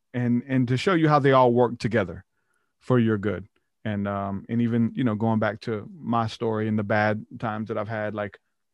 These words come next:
I needed those, those, th-, that was my, that was my, uh, my rite of passage. Made it through. You really wanted it.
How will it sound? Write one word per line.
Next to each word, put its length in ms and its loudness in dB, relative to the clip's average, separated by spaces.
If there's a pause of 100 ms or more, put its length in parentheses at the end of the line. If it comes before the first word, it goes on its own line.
(280)
I 60 -4
needed 320 2
those, 260 -4 (260)
those, 320 -2
th-, 220 -2
that 100 0
was 180 -2
my, 280 -2
that 120 -4
was 160 -6
my, 300 -4
uh, 280 -4
my 120 -6
rite 220 0
of 100 -6
passage. 580 -8 (720)
Made 180 -2
it 120 -8
through. 260 -4 (440)
You 120 -6
really 220 2
wanted 300 -2
it. 140 -12